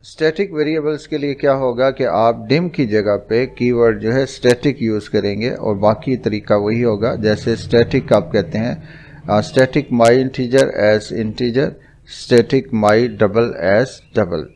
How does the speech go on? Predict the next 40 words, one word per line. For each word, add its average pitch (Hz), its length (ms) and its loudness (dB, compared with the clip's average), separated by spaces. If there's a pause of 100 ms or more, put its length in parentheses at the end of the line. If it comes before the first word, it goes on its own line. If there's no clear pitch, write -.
तो - 60 -6
आपने 127 440 0
क्या 135 180 2
किया, 131 200 -4
ये 120 200 0
स्टैटिक 110 640 -4
जो 107 100 -2
है 120 160 -2
कीवर्ड 113 500 -2 (140)
शुरू 107 280 -6
में 113 180 -2
इसको 113 240 -6
आपने 110 340 0
लगा 107 260 0
दिया, 120 240 -4 (480)
उसके 131 200 2
बाद 117 340 4
आपके 104 260 -2
पास 104 320 -2
यहाँ 104 160 -4
पे 107 160 -6
वेरिएबल 117 420 -2
का 117 140 0
नाम 107 300 -4
है 120 140 -4
और 107 220 -2
आगे 113 240 4
फिर 110 180 -2
आपने 104 340 0
उसका 117 240 -4
डेटा 101 300 -2
टाइप 92 380 -4
जो 101 80 -6
है 110 160 -4
ये 98 120 -2
आपने 98 340 -2
यहाँ 101 220 -8
पे 87 160 -10
दे 85 180 -8
दिया। 80 240 -12